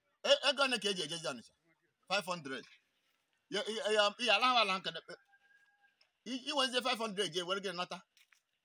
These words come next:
Enyi nwoke ya, em, <laughs> okay, enyi nwoke, e, e, inye flower.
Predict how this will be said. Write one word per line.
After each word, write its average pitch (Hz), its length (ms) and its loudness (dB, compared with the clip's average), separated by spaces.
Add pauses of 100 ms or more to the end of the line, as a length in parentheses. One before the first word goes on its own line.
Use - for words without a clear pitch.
(520)
Enyi 208 180 -4
nwoke 185 300 -6
ya, 139 180 -2
em, 117 120 -6 (1120)
<laughs> - 560 -14
okay, 185 320 -2 (340)
enyi 233 200 -2
nwoke, 233 380 -4 (260)
e, 190 60 -6
e, 214 220 -4
inye 233 260 0
flower. 185 380 -2